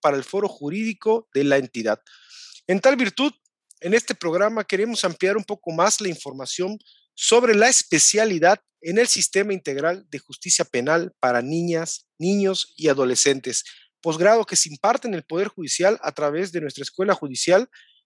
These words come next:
y que es impulsado precisamente por nuestro invitado el día de hoy. Magistrado, ¿cuál es el objetivo de esta especialidad?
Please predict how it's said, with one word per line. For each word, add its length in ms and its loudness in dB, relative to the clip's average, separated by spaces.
y 100 -2
que 160 4
es 140 4
impulsado 600 2
precisamente 800 -4
por 160 -2
nuestro 320 -2
invitado 500 -2
el 140 -6
día 180 2
de 140 0
hoy. 200 -8
Magistrado, 560 2
¿cuál 240 4
es 120 2
el 120 0
objetivo 560 -4
de 80 -2
esta 160 -4
especialidad? 560 -6